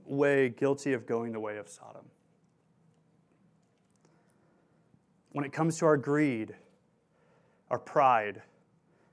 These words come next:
our excess, our care for the poor and the needy, are we extending the kind of generosity and welcome that pleases God?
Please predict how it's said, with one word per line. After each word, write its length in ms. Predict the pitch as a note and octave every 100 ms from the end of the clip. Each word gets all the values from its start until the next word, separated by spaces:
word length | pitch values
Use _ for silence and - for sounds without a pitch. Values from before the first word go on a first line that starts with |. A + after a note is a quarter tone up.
| _
our 160 | B2+ B2
excess, 840 | B2+ - - G2+ - - - - _ _ _ _ _ _ _ _ _ -
our 100 | A#2+
care 460 | - - D3 D3 C3
for 140 | A#2+
the 60 | G#2+
poor 680 | - C3+ C3+ B2 G#2+ - _ _ _ -
and 100 | A#2+
the 60 |
needy, 480 | A#2 B2+ B2 G#2 G2+ _ _ _ _ _ _ _ _ _ _ _ _ _ _ _
are 120 | C#3
we 380 | D#3 F#3 G3 - -
extending 840 | - - - - G3 G#3 G3+ F3+
the 80 | D3+
kind 460 | - E3+ E3+ F3 D3+
of 140 | B2
generosity 800 | D#3 D3 C#3 C3 C#3+ - C#3+ C#3
and 160 | B2+ A#2+
welcome 280 | B2+ C3
that 120 | B2 -
pleases 380 | D3+ C3+ C3
God? 300 | - A2+ A2